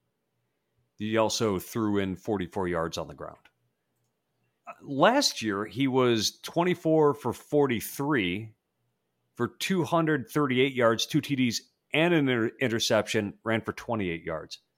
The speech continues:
I, is it possible that the Steelers' defense is just really good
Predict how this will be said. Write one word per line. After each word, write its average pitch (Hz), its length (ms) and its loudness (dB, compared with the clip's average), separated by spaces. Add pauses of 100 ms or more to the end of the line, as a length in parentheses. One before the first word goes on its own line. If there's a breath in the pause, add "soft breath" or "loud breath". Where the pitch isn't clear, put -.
(1700)
I, 151 340 -8 (1600 loud breath)
is 202 180 2
it 226 120 0
possible 143 540 6
that 113 220 2
the 104 80 -4
Steelers' 110 540 2
defense 95 500 -4
is 92 160 -6
just - 320 -6
really 92 480 -2
good 85 460 -4